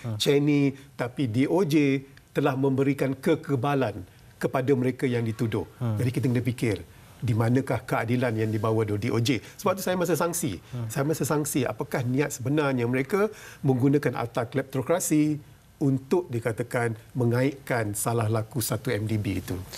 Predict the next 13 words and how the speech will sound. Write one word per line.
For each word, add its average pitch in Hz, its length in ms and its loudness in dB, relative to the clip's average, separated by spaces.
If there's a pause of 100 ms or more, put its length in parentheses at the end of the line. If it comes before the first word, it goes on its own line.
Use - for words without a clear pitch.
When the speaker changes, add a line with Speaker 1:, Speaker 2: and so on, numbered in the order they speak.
(280)
Speaker 1:
Doktor 160 160 2
Aminur 175 240 6
Rashid, 175 240 2
apakah 170 240 2
anda 156 160 2
merasakan 143 480 2
ini 139 80 0
suatu 127 400 0
memang 110 480 2 (480)
intervensi 135 960 2
ataupun, 110 720 2
um, 104 420 4 (840)
um, 107 220 2